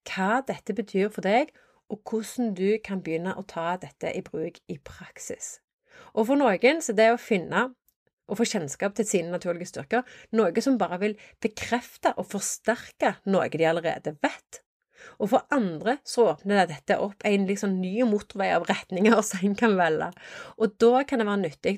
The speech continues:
å gjøre det videre dypdykket, sånn at du beveger deg i en retning som er i tråd med de naturlige styrkene dine, men også som dyrker det som er viktig og rett for deg personlig.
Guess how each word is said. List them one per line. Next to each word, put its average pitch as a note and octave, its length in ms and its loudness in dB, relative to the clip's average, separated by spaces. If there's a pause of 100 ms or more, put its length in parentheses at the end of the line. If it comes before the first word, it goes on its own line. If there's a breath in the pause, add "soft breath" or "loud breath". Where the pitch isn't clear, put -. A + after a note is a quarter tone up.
å A3 80 2
gjøre F#3 480 0
det F3 80 4 (120)
videre E3 440 -6
dypdykket, - 600 -4
sånn F#3 200 -2
at F3+ 160 -8
du F#3 160 -2
beveger F3 560 -2
deg F#3+ 160 -2
i - 20 -2
en E3+ 120 -4
retning F#3 440 -6
som F3+ 120 -2
er - 80 -6
i - 100 -20
tråd F3 360 0
med F#3 120 -2
de E3 80 -4
naturlige D#3+ 500 -6
styrkene E3+ 380 -4
dine, A#3 160 0 (400 loud breath)
men F#3+ 240 2
også F#3+ 560 0
som F#3 100 -2
dyrker E3+ 680 -4
det D#3 160 -2
som F3 120 -2
er E3 120 -6
viktig - 420 -8 (220)
og D#3+ 100 -10
rett - 260 -16
for D#3 200 -8 (100)
deg A#2 300 -6 (160)
personlig. - 540 -12